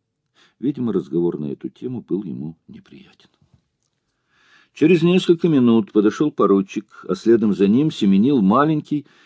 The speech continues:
и кривоногий азиат в застиранной солдатской гимнастерке, волоча чуть не по земле длинную винтовку. Поручик молча протянул Тане Макарова в кобуре, которую она тут же защелкнула на ремне,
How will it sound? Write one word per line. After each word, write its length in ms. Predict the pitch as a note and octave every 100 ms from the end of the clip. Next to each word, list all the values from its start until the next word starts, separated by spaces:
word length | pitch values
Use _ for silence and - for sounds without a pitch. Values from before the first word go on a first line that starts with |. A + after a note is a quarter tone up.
| _
и 140 | -
кривоногий 800 | G#2 A#2+ A#2+ A2+ A#2+ C#3 A#2+ B2+
азиат 760 | - A#2 G2+ G#2+ A2 A2+ - _ _
в 80 | -
застиранной 640 | F2+ G2+ - C#3+ C#3+ A#2+
солдатской 500 | F#2+ G2 F#2 G2+ -
гимнастерке, 680 | F2+ F#2 F#2 - C#3 C#3+ D3 - _ _
волоча 540 | D#2+ A2+ B2 - D#3 D#3
чуть 300 | - C3 -
не 80 |
по 140 | G2+ F#2
земле 360 | F2 F#2 C3+
длинную 520 | C#3 F2+ A#2 B2 A#2+ G#2
винтовку. 540 | F2+ E2 E2 - _ _ _ _ _ _ _ _ _
Поручик 440 | - A2+ C#3 - -
молча 540 | A#2 C3 B2 C3 B2
протянул 560 | G#2+ G2+ G#2 G#2+ A#2 G2+
Тане 360 | A#2 A2 G#2+
Макарова 560 | F#2+ F#2+ G2 F#2+ F#2+ G2+
в 100 | -
кобуре, 400 | A#2 C3 C#3+ C#3 _ _ _ _ _ -
которую 380 | F#2+ G#2 G#2
она 200 | G2+ G#2
тут 300 | G2 C3 A#2+
же 220 | D#2 E2+ D#2
защелкнула 800 | F2 E2 - B2+ B2 - C3+ C#3
на 80 |
ремне, 420 | C3+ C3+ C#3 C#3+